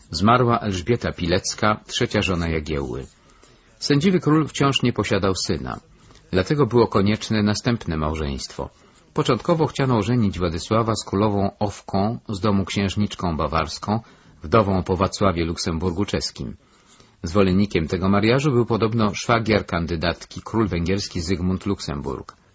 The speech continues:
Przeżywał on wówczas różne trudności, a przede wszystkim nie mógł po śmierci Wacława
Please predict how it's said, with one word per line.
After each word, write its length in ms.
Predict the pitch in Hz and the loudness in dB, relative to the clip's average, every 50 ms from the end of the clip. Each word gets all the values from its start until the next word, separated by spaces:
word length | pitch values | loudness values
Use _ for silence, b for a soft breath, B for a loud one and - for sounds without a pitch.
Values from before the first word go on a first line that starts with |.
| b b b b b b b b b b b b b b b b | b b b b b b b b b b b b b b b b
Przeżywał 480 | - 123 117 123 165 175 175 165 - | 0 0 0 2 4 4 4 4 4
on 120 | - 135 120 | 2 0 0
wówczas 520 | 107 131 - - - 113 113 - - - - | 0 -2 -2 2 2 2 2 2 -2 -6 -4
różne 320 | - 117 135 120 120 113 | -2 -2 0 0 0 -2
trudności, 640 | - - 104 101 92 110 117 110 - - - - 92 | -2 -2 -2 -2 0 0 0 0 -2 -4 -2 0 0
a 40 | 90 | 0
przede 220 | - - 147 127 | 0 -2 -4 -4
wszystkim 400 | - - 127 - - 117 98 90 | -4 -6 -6 -4 -2 0 2 2
nie 120 | 95 117 135 | 4 2 2
mógł 340 | 131 104 85 78 90 87 85 | 2 0 0 0 0 0 0
po 160 | - 95 87 | -2 -4 -4
śmierci 380 | - - 104 95 92 - 95 | -2 -2 -2 -2 -4 -4 -4
Wacława 480 | 80 87 82 - - 113 113 104 110 107 | -4 -4 -4 -2 -2 -2 0 0 0 -2